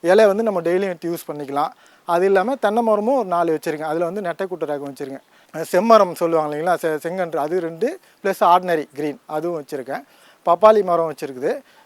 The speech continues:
அப்புறம் பார்த்தீங்கன்னா, நம்மளுக்கு இந்த, அ, குறுங்காடுல வந்து கொஞ்சம் இலைத்தழைகள்லாம் நிறைய சேரணுன்றதுக்காக,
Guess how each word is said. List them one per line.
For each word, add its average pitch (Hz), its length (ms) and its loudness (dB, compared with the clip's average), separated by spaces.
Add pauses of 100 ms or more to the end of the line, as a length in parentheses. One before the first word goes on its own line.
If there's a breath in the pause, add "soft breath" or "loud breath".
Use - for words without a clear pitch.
அப்புறம் 202 340 -4
பார்த்தீங்கன்னா, 196 380 0
நம்மளுக்கு 185 240 -2
இந்த, 170 380 0 (460 soft breath)
அ, 175 260 -2
குறுங்காடுல 220 440 4
வந்து 208 380 0 (460)
கொஞ்சம் 196 240 2
இலைத்தழைகள்லாம் 220 580 6
நிறைய 202 360 2
சேரணுன்றதுக்காக, 190 840 0